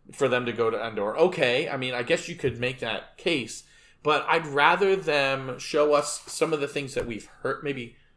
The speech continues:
some of the places we've heard, like, oh, remember, uh, the, maybe the move in the B-, Battle of Danab. Maybe we go to see Danab, um, which is mentioned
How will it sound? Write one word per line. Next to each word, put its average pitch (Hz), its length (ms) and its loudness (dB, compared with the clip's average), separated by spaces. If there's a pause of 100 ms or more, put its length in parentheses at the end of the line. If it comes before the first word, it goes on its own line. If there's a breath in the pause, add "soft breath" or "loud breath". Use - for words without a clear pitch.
(240 soft breath)
some 156 160 -4
of 156 40 -6
the 135 80 0
places 156 520 -2
we've 180 200 -8
heard, 196 500 -4 (400 soft breath)
like, 117 320 0
oh, 180 400 6
remember, 147 440 2
uh, 123 140 -2
the, 135 260 -6 (240)
maybe 156 460 0
the 147 320 2 (400)
move 160 280 0
in 151 80 0
the 139 80 0
B-, 131 240 0
Battle 143 260 4
of 120 80 -4
Danab. 120 380 0
Maybe 151 180 0
we 185 140 -6
go 175 120 2
to 160 100 -4
see 156 200 -6
Danab, 123 520 -2 (480 soft breath)
um, 113 420 -2
which 131 320 -4
is 123 180 -4
mentioned 135 720 -6